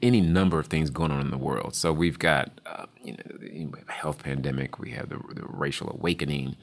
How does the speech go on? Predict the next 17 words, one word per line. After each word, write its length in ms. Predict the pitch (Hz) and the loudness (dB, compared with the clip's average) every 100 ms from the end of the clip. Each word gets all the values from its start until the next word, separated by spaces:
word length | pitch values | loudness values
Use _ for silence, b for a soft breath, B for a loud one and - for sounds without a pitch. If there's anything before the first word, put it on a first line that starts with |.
| B B B B | B B B B
you 100 | 73 | -4
know, 160 | 71 69 | -2 -2
we 160 | - | -4
have 300 | - 67 67 | -4 -4 -4
the, 240 | - - - | -6 -6 -8
the 80 | - | -8
Great 280 | 76 85 - | -4 -2 -2
Resignation, 800 | - - - 113 78 82 73 69 B B B - | -6 -6 -2 0 0 0 0 -2 B B B -10
uh, 200 | 69 64 | -8 -6
quiet 400 | - 151 120 - | -2 -2 -2 -4
quitting, 720 | - 127 85 78 73 76 73 - | 4 6 6 4 2 0 -2 -6
quiet 340 | - 113 - - - - - - | -8 -8 -10 -18 -18 -18 -16 6
firing. 800 | 90 80 78 73 78 78 80 90 - - - - - - - - | 6 8 2 0 0 -2 -2 -6 -10 -14 -18 -16 -16 -12 -12 -6
We've 160 | 85 82 | -6 -2
got 180 | 80 - - | -2 -4 0
economic, 640 | 101 110 85 85 78 - - B B B B | 2 4 4 4 2 -2 -12 B B B B
um, 480 | - - 69 - - | -4 -2 -2 -6 -8